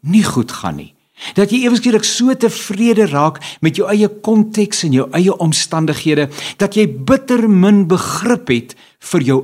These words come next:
eie swaar kry en wat God vir jou gedoen het toe hy uitkoms aangebied het. Toe hy sy hand van heelheid, heelwording,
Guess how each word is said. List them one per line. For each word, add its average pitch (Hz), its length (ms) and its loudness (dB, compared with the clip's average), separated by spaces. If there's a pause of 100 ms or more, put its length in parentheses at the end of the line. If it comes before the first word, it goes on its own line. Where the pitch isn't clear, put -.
(120)
eie 226 240 4
swaar 190 560 0
kry 104 300 -4 (340)
en 160 220 2 (160)
wat 247 260 0
God - 480 -4
vir 196 220 -6 (160)
jou 160 120 4 (140)
gedoen 131 540 2
het - 100 -16 (320)
toe 139 160 2
hy 120 140 0 (420)
uitkoms 117 680 -2 (340)
aangebied 120 1040 -2
het. 87 300 -4 (380)
Toe 208 160 6
hy 196 60 4
sy 202 180 -2
hand 185 480 0
van 180 240 0 (200)
heelheid, 143 840 0 (240)
heelwording, 147 1080 0